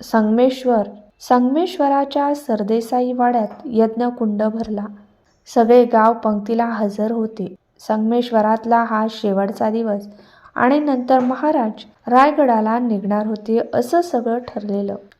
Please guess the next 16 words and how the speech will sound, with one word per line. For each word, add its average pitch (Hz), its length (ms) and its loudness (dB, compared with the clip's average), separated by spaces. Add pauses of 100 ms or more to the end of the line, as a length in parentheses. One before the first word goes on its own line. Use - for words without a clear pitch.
(120)
पण 220 220 2 (640)
याच 302 420 4
वेळेला 254 380 2
गणोजी 220 500 -2
शिर्केनं 233 640 -4
मुक्रबखानाला 262 920 -2
बातमी 214 460 -4
दिली 233 240 -2
की 226 280 -8 (460)
संगमेश्वराला 269 960 2
पाचशे 233 540 -4 (200)
घोडं 202 280 2
आहेत, 202 480 -6 (240)
आजूबाजूला 220 720 2 (120)
खड्या 240 300 2
चढणीचं 226 640 -4